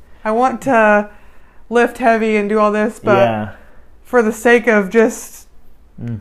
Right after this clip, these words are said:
Speaker 1: keeping this knee intact and healthy, I don't know, um, that that's in my <laughs> future anytime soon.
Speaker 2: Sure. But it, but yeah, so you had that, your, that sophomore year, um,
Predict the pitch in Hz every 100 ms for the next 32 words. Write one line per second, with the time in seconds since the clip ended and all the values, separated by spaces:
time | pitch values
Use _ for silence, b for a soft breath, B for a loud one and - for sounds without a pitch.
0 | - 277 254 233 220 226 226 226 220 208
1 | 226 220 220 202 220 214 214 190 185 208
2 | 202 196 202 202 190 190 185 180 180 180
3 | - - 190 214 208 214 214 247 - 226
4 | 226 202 196 202 190 180 196 170 170 175
5 | - - - 123 107 104 95 b b -
6 | 185 208 208 - 160 190 196 220 160 -
7 | 175 165 156 156 160 175 180 165 214 -
8 | - - 131 139 151 - - - - -
9 | 139 143 139 139 - 143 143 - 156 147
10 | 123 120 120 135 b b b - 127 127
11 | 120 117 110 104